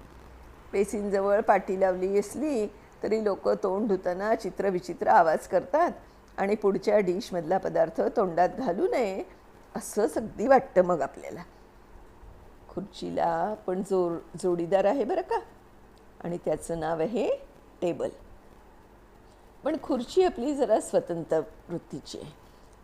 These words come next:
समस्त स्त्री वर्गाला जे जमलं नाही ते हिला जमलंय. टेबल असो किंवा नसो, तिला चालतं.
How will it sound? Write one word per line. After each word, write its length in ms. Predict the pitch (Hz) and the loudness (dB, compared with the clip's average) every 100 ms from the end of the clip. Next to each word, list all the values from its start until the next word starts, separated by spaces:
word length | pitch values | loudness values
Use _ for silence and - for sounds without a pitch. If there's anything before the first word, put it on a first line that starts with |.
| - | -2
समस्त 440 | 247 254 302 - 233 | 0 2 0 4 6
स्त्री 560 | 220 - - 196 220 | 6 0 -4 -2 0
वर्गाला 560 | 233 277 190 175 185 208 | 4 4 6 4 4 2
जे 180 | 202 185 | 2 0
जमलं 420 | 180 165 170 185 | 0 0 -2 -2
नाही 380 | 190 254 254 370 - | -2 -4 -6 -6 -2
ते 80 | |
हिला 260 | 269 247 165 | -2 2 0
जमलंय. 400 | 135 117 - 160 - - - - - - - - | 0 -6 -8 -14 -16 -20 -20 -20 -20 -20 -20 -10
टेबल 320 | 196 196 202 208 - - | -6 0 0 0 -2 2
असो 420 | 285 - 220 208 | 2 4 4 4
किंवा 280 | 202 202 254 | 0 -2 -2
नसो, 380 | 294 - - - - - - - - - | 0 0 -2 -10 -12 -20 -20 -20 -12 -4
तिला 200 | 302 415 | -2 2
चालतं. 420 | 302 175 - | 4 2 2